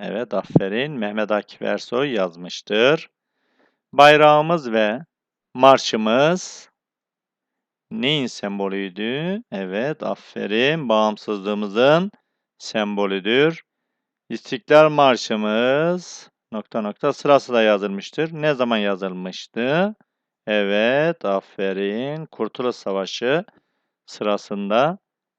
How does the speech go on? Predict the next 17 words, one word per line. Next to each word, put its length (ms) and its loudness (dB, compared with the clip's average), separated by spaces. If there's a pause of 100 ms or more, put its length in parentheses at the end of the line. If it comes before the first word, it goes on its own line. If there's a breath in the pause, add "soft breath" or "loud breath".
(140)
yazılmıştır. 1200 0 (640)
İstiklal 580 2
Marşı'nı 920 0 (500)
nasıl 420 2
dinleriz 480 -2
ve 120 -2
söyleriz? 920 0 (760)
Saygıyla 800 0
dinleriz. 500 -12
Evet, 320 -8
değil 120 -10
mi? 180 -10
Ve 160 -8
gür 340 -6
bir 180 -10
sesle 720 -2 (760)
söyleriz. 1120 -6